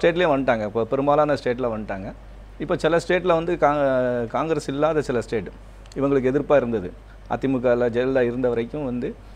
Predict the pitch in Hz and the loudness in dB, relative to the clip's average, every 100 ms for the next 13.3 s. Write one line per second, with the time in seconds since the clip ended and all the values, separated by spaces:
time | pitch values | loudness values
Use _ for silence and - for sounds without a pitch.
0 | - - 143 151 170 156 135 135 165 143 | -16 -4 0 2 4 4 4 4 4 6
1 | 151 160 131 127 113 110 180 170 147 135 | 4 4 2 2 -2 -2 -4 -2 0 0
2 | 151 170 151 156 143 151 143 127 87 82 | 0 2 2 2 2 0 -4 -6 -8 -8
3 | 78 - - - - - - - 127 175 | -14 -20 -20 -20 -20 -20 -16 -4 0 4
4 | 190 190 185 185 165 147 147 139 127 156 | 6 6 6 6 4 2 0 0 -2 0
5 | 190 165 147 139 123 113 135 156 147 156 | 0 0 0 2 0 2 4 4 2 0
6 | 143 131 127 127 127 117 117 123 117 113 | 0 0 -2 -4 -4 -4 -4 -4 -4 -6
7 | 107 107 - 101 120 117 110 104 104 143 | -4 -6 -10 -8 -6 -4 -6 -6 -4 -4
8 | 165 131 123 127 131 131 120 120 120 135 | -4 -4 -2 -4 -4 -6 -6 -6 -4 -2
9 | 117 104 - 110 110 101 98 107 120 113 | -2 -4 -8 -8 -6 -6 -6 -4 -2 -4
10 | 101 95 104 107 - - - - 123 120 | -4 -10 -10 -10 -16 -20 -20 -10 -4 0
11 | 131 120 117 113 98 92 90 123 - - | 0 0 -2 -2 -4 -8 -10 -12 -16 -20
12 | - 107 113 170 160 131 117 120 104 92 | -12 -8 -4 -2 0 -2 -2 -6 -4 -6
13 | 85 85 104 | -6 -6 -6